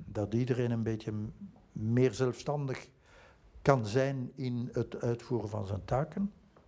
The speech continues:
Hè, kijk, van een zeer recent voorbeeld, Telenet. Eh, nu is het al, eh, in de, in alle arbeidsovereenkomsten in België, eh, moet maar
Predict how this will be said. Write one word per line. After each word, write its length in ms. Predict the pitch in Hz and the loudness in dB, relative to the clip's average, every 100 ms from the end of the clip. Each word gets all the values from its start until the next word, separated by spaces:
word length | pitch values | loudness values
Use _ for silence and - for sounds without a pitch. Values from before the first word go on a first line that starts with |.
| - - - - - - - - | -20 -20 -20 -20 -20 -20 -14 -4
Hè, 160 | 131 | -2
kijk, 280 | - 156 156 | 0 2 2
van 180 | - 143 | 0 -2
een 160 | - 117 | 0 2
zeer 200 | 139 151 | 4 4
recent 360 | 127 120 131 110 | 4 0 -2 -2
voorbeeld, 480 | 143 156 202 208 - | -2 -2 -2 -2 0
Telenet. 520 | 160 202 254 - - - - - - - - - - - - - - - - - - - | 2 4 2 -2 -14 -20 -20 -20 -20 -20 -20 -20 -20 -20 -20 -20 -20 -18 -18 -20 -20 -6
Eh, 280 | - 107 101 | 0 2 2
nu 300 | 117 135 135 | 4 4 2
is 180 | 123 107 | 2 0
het 220 | 107 - | 0 0
al, 260 | 113 113 - | 0 0 -4
eh, 380 | 104 101 - 110 | -6 -6 -4 0
in 60 | 113 | 2
de, 180 | 120 - | 2 2
in 220 | 120 117 | 2 2
alle 160 | 127 123 | 0 0
arbeidsovereenkomsten 1040 | 107 120 - 117 107 127 156 190 185 170 | 0 -2 -2 -2 -2 -4 -2 -2 0 2
in 120 | 143 | 4
België, 420 | 127 160 165 202 247 - - - - - | 4 4 4 0 -2 -10 -20 -20 -20 -4
eh, 220 | - 107 | 2 2
moet 320 | 104 151 160 | 4 2 4
maar 220 | 147 151 | 2 2